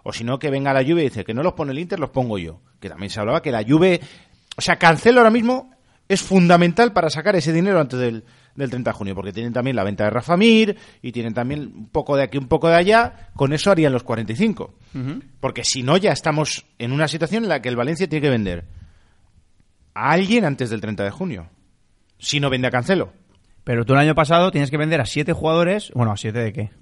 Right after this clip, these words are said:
Speaker 2: A, a once para sacar cuarenta y cinco kilos.
Speaker 1: Cierto.
Speaker 2: Este año tienes tres o cuatro jugadores que no es que sacas cuarenta y cinco, es que si quieres sacas más.
Speaker 1: Pero te digo,
Speaker 2: Entonces,
Speaker 1: porque
Speaker 2: con uno que vendas, uno, yo no vendería ninguno, pero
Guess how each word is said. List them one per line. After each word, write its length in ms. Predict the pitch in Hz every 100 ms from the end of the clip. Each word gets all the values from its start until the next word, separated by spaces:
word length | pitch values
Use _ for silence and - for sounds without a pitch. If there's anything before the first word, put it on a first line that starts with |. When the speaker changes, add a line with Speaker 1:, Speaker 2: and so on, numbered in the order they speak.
| -
Speaker 2:
A, 380 | 117 - 95
a 60 | 98
once 420 | 135 165 - 151
para 160 | - 127
sacar 220 | 113 120
cuarenta 280 | 143 156 123
y 60 |
cinco 260 | 107 117 107
kilos. 260 | 107 139 95
Speaker 1:
Cierto. 280 | - 127 139
Speaker 2:
Este 220 | 156 170
año 220 | 185 202
tienes 300 | 208 180 131
tres 220 | - 175 180
o 80 |
cuatro 220 | 180 190 185
jugadores 560 | 185 185 208 226 262 - _ _ _
que 180 | 151 139
no 120 | 170
es 40 |
que 240 | - 151 147
sacas 240 | 165 135
cuarenta 280 | 123 120 113
y 20 |
cinco, 200 | 143 160
es 80 | 135
que 80 | 165
si 120 | -
quieres 220 | 127 156
sacas 240 | 180 131 113
más. 220 | 151 -
Speaker 1:
Pero 180 | 156 147
te 100 | 147
digo, 160 | 175 165
Speaker 2:
Entonces, 200 | 185 135
Speaker 1:
porque 120 | 160
Speaker 2:
con 200 | 160 170
uno 240 | 226 247
que 120 | 233
vendas, 500 | 214 233 233 269 - -
uno, 400 | 202 220 247 - _ _ _ _ _ _ -
yo 140 | 123
no 60 | 160
vendería 260 | 151 127
ninguno, 320 | 117 120 202 127
pero 220 | 107